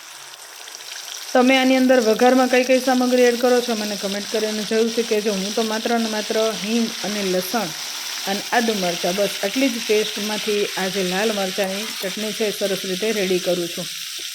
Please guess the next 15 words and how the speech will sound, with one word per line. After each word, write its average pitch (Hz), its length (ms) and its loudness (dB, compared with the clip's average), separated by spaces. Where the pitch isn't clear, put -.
પણ 247 160 4
એના 233 300 0
ટેસ્ટમાં 233 500 0
થોડો 277 360 6
વધારો 262 320 6
થાય 262 220 2
ને, 196 180 -2
એ - 20 -2
માટે 214 280 -2
અલગ 196 340 2
હજી 208 200 0
સામગ્રી 185 440 -4
હું 185 160 -2
એડ 185 140 -2
કરીશ. 220 340 0